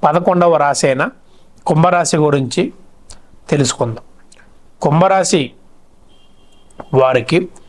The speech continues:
ఎటువంటి గ్రహాలు గోచరిస్తున్నాయి, ఎటువంటి జాగ్రత్తలు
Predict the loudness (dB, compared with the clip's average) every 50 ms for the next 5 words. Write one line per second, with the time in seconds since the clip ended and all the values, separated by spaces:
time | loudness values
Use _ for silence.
0 | -20 -20 -12 -6 -4 -4 -2 0 0 0 0 0 0 -2 -2 -2 -4 -6 -12 -18
1 | -20 -20 -20 -20 -20 -20 -20 -14 -8 -4 -2 -2 0 0 0 0 0 0 0 -2
2 | 0 -2 -2 -2 0 0 0 0 0 -2 -2 -2 0 0 0 0 -2 -4 -6 -12
3 | -20 -20 -20 -20 -20 -20 -20 -10 -4 -4 -2 0 2 2 2 2 0 0 -2 -2
4 | -2 -2 -6 -10 -12 -8 -4 -2 0 0 0 0 0 -2 -2 -2 -2 -4 -2